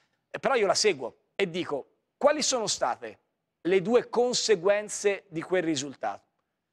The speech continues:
La prima, secondo me positiva, è che siamo andati in Europa, abbiamo anche picchiato i pugni sul tavolo,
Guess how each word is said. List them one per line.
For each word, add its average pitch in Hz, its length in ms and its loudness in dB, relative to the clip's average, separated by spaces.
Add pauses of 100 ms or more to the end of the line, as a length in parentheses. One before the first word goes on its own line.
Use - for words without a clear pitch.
(100)
La 226 120 0
prima, 302 400 -2
secondo 180 460 -2
me 196 140 -2
positiva, 185 680 -2 (400)
è - 140 -4
che 196 140 -6
siamo 190 260 -2
andati 160 300 -2
in 143 80 -8
Europa, 143 520 -4 (580)
abbiamo 202 580 0
anche 240 500 -2
picchiato 190 600 0
i 165 60 -2
pugni 175 380 -8
sul 139 260 -6
tavolo, 139 500 -6